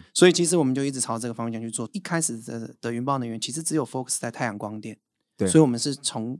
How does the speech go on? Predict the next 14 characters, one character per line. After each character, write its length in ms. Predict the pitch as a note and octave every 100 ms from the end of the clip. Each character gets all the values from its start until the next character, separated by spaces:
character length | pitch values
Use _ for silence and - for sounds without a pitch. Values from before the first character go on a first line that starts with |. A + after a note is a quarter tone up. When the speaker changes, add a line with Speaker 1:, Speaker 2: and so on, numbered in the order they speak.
| -
Speaker 1:
太 120 | E3
阳 80 | C3
光 120 | C3
电 140 | C3
进 180 | A#2 A#2+
入， 140 | A#2+ A2
然 100 | A2+
后 80 |
扎 200 | A#2+ B2
根 180 | A#2+ A#2+
扎 180 | A#2 A#2
得 60 | A2
很 160 | G#2+
深。 300 | - - B2+